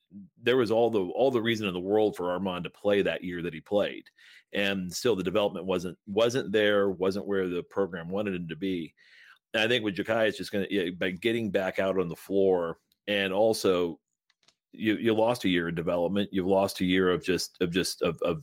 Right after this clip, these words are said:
of, of conditioning and everything else.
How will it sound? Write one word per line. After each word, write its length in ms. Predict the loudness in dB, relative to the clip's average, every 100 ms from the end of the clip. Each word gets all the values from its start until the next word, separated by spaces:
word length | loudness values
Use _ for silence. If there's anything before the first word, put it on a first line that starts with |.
| -4
of, 240 | -2 -2 -4 -8
of 100 | -8 -4
conditioning 600 | -2 0 2 2 0 0
and 100 | 0
everything 420 | 0 -2 -2 0
else. 440 | 0 0 -2 -8